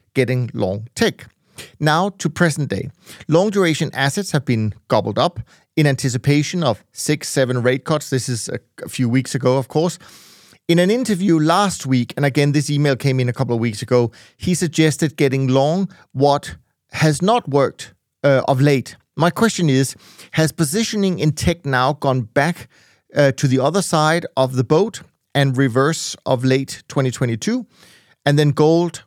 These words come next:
oil, and the like have not worked recently, hence the question regarding long-dated calls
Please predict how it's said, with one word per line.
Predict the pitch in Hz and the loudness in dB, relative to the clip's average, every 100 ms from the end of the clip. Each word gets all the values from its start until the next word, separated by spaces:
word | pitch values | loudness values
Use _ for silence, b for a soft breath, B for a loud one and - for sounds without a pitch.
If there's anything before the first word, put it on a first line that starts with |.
| _ | _
oil, | 135 143 151 156 - - | 2 4 2 -2 -6 -4
and | 127 127 123 | 0 0 0
the | 120 | 2
like | 117 196 - - | 2 0 -4 -12
have | - 131 | -6 -2
not | 143 135 | 0 -2
worked | 131 131 - - | 0 -2 -2 -4
recently, | 147 143 156 143 139 b b | -4 -2 -2 -2 -2 b b
hence | - 143 135 - - - | 0 0 0 -8 -10 -6
the | 131 | -2
question | 143 123 - 131 | 0 -2 -4 -6
regarding | 123 120 110 120 | -2 0 0 0
long-dated | 113 113 117 110 - | -2 -2 -2 -6 -4
calls | 196 196 175 170 - | 0 0 0 -6 -14